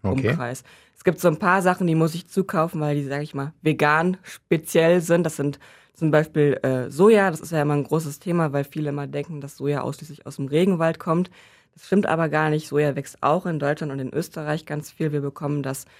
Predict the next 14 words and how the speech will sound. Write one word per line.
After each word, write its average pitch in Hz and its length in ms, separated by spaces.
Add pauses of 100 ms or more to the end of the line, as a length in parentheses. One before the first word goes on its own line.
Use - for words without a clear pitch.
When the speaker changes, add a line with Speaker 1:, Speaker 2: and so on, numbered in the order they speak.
(440)
Speaker 2:
biozertifiziert 170 920
aus - 120
vernünftigem 151 580
Anbau 165 300
aus 147 180
Österreich. 156 680 (420)
Ähm, 147 180
das 139 160
sind 151 120
so 143 80
Sachen, 139 320
die 135 60
ich - 80
dann 135 240